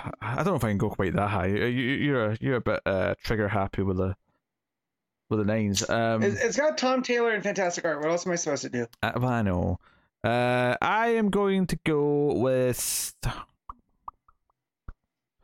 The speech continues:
Speaker 1: eight, eight point five. Uh, I'll say eight point five. You know what? The quality's high enough that I, I think it, it, it justifies it.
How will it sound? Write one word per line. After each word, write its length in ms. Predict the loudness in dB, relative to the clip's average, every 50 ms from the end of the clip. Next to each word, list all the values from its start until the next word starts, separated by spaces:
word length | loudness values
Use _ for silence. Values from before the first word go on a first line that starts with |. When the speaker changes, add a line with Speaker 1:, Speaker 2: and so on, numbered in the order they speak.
| _ _ _ _ _ _ _ _ _ _ _ _ _ _ _ -2
Speaker 1:
eight, 320 | 0 0 2 0 0 0 -2 -4 -4 -2 -2
eight 160 | -2 -2 0
point 180 | 0 -2 -2 0
five. 340 | 0 0 0 2 2 2
Uh, 380 | 2 2 2 2 2 0 0 -2 -4 _ _ _ _ _ _ _ _ _ _ _ _ _ _ _ -4 0
I'll 100 | 0 2
say 180 | 2 2 2 2
eight 80 | 2 2
point 220 | 0 0 0 0
five. 320 | 0 0 2 2 2 2
You 60 | 2 2
know 100 | 2 2
what? 120 | 2 0
The 80 | 0 -2
quality's 440 | 0 0 0 2 2 2 0 0
high 200 | 0 0 2 2 2
enough 280 | 2 0 0 -2 -2 -2
that 80 | 0
I, 220 | 0 2 0 0 0
I 20 |
think 300 | 0 0 -2 -2 0 -2
it, 100 | -4 -2 0
it, 200 | -2 0 0 0
it 180 | -2 -2 -2
justifies 580 | -2 -4 -4 -4 -6 -4 -2 0 -2 0 0 -2
it. 100 | -4